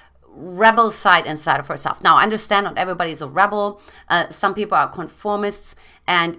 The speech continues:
they love to be, they love to know what the rules are. They like to follow into the rules, right? This is sort of the, the S and the C on a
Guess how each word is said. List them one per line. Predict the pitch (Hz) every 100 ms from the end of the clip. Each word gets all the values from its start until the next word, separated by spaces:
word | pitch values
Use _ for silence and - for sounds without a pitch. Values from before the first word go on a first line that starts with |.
| 170
they | 175
love | 156 156 185 -
to | 220
be, | 165 185
they | 170 151
love | 170 175
to | 180
know | 180
what | 185
the | 185
rules | 160 165 208 208 -
are. | 190
They | 185
like | 165 170
to | 170
follow | - 175 165 -
into | 208 214 220
the | 202
rules, | 185 202 208 208
right? | - 165 170
This | -
is | 151
sort | -
of | 160 -
the, | 147 - - - -
the | 165 180 -
S | 180 170
and |
the | 156
C | - - 190 180
on | 151
a | 139